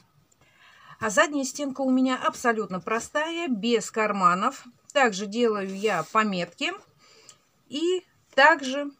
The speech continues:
совмещаю и прошиваю, также начиная с серединки.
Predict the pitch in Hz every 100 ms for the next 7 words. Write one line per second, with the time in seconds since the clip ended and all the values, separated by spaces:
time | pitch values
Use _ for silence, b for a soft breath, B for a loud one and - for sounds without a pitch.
0 | _ - 240 226 254 247 - 339 349 339
1 | 311 - 277 320 349 269 277 - 262 277
2 | 294 269 - 254 254 196 220 208 - 226
3 | 226 214 190 - 214 202 208 294 359 -
4 | 339